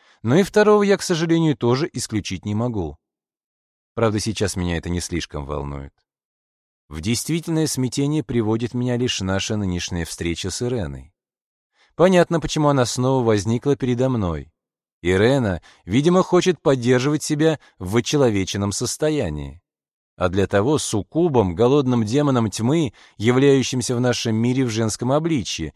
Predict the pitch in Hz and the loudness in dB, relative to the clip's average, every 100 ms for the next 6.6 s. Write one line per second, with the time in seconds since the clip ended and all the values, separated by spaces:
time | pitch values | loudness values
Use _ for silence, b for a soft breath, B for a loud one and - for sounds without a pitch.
0 | b b 90 90 - 90 82 90 101 110 | b b -2 -2 -2 -2 -2 -2 -2 0
1 | 101 85 82 78 90 - 101 98 85 85 | 0 0 -4 -8 -10 -6 -4 -2 -2 -2
2 | 85 113 123 127 123 76 - _ _ _ | -4 -2 -4 -2 -4 -6 -10 _ _ _
3 | _ b b 113 139 160 170 160 151 160 | _ b b 2 4 4 6 6 4 2
4 | 156 165 160 156 151 139 143 160 170 110 | 4 2 2 0 0 0 2 2 2 0
5 | - 98 127 131 117 104 - 107 120 - | -4 -4 0 0 0 -6 0 0 0 -2
6 | 131 139 151 143 139 | -2 -2 2 2 0